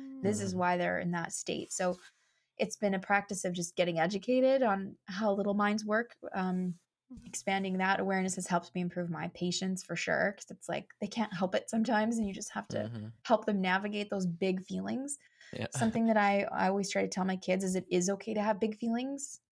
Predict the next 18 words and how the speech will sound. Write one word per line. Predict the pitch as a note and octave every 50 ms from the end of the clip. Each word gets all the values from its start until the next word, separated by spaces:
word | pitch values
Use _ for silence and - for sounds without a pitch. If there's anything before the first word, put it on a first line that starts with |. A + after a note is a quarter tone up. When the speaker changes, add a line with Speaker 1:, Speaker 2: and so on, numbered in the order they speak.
| _ B3 A#3+
Speaker 1:
'Cause | A#2 A#2 -
I | F#3+
Speaker 2:
Mm-hmm. |
Speaker 1:
don't | F#3 - - -
want | - F#3 F#3
them | F#3+ F#3+
to | F#3
ever | F#3 F#3
feel | F3+ - F3+ F3
like | F3 E3+
they | F3+
have | F3 E3+
to | - F3+
suppress | - F#3 - - - - E3+ E3+ -
anything | G3 G3 F#3+ F#3+ G3+ F#3+ G3
that | F#3+ F#3+
they're | F#3
feeling. | F3 - - F#3+ F#3 G3 A3 A#3+ B3+